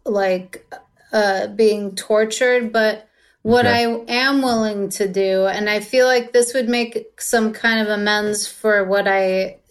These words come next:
Speaker 1: what I did to the children who aren't bats, is sacrifice myself and take him out at the same time by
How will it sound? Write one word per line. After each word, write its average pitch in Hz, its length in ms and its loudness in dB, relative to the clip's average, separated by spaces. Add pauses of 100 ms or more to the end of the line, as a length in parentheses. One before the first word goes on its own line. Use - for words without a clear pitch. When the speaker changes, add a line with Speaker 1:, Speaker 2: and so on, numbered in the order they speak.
Speaker 1:
what 202 240 2
I 196 120 4
did 190 340 -2
to 202 160 -2
the 190 160 -2
children 190 580 -2
who 196 160 -4
aren't 196 380 -6
bats, 185 680 -2
is 190 540 0 (1400)
sacrifice 262 880 0
myself 226 720 0 (100)
and 226 540 0 (140)
take 226 320 -2
him 233 240 -2
out 214 240 0
at - 120 -6
the 220 120 -2
same 202 400 -6
time 196 640 -4 (120)
by 202 680 -2